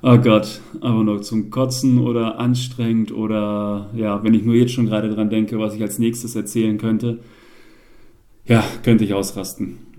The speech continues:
Aber ich werde versuchen, so ein bisschen chronologisch auf alles drauf zuzugehen und so ein bisschen euch zu erzählen, wie, was, wieso, weshalb, warum. Darum, ich hoffe, es wird euch gefallen.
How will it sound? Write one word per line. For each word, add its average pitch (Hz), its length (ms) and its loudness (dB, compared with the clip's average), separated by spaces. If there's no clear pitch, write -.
Aber 131 180 2
ich 120 140 2
werde 139 220 2
versuchen, 123 680 2
so 131 100 0
ein 139 100 4
bisschen 147 340 0
chronologisch 131 560 0
auf 117 120 -8
alles 123 300 -4
drauf 123 240 -4
zuzugehen 123 580 -2
und 110 100 2
so 107 120 -4
ein 107 100 0
bisschen 123 440 0
euch 110 160 -6
zu - 140 -6
erzählen, 113 600 0
wie, 120 480 0
was, 110 320 -4
wieso, 104 320 -4
weshalb, 98 420 -6
warum. 101 600 0
Darum, 110 680 4
ich 139 160 2
hoffe, 175 220 0
es 143 140 0
wird 131 160 -2
euch 123 140 -4
gefallen. 131 720 -2